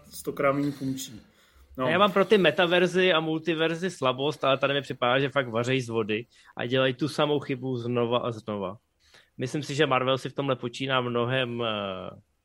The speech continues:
Speaker 2: obezřetnějc. Možná i ta Sony se teď poučila, protože to, co teď, eh, vytvořili v tom Bezdomova, opravdu mělo hlavu a patu.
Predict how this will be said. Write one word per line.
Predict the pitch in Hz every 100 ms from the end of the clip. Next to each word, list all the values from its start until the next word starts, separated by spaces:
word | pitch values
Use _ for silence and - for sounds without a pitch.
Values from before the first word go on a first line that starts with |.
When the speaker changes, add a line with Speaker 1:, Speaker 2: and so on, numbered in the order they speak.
| _ _ _ _ _ _ _ -
Speaker 2:
obezřetnějc. | 113 143 143 143 151 147 143 139 139 139 -
Možná | - 143 151 135
i |
ta | - 117
Sony | - 123 139 143
se | 139
teď | 143 131
poučila, | - 123 135 147 127 127
protože | 123 - 123 123 - _ -
to, | 120
co | - 117
teď, | 143 120
eh, | 127 117 104
vytvořili | 113 123 127 127 127
v | 123
tom | 139
Bezdomova, | 127 120 117 120 120 123
opravdu | 123 123 127 123
mělo | 127 123 123
hlavu | 120 117 127
a | 123
patu. | 113 - 98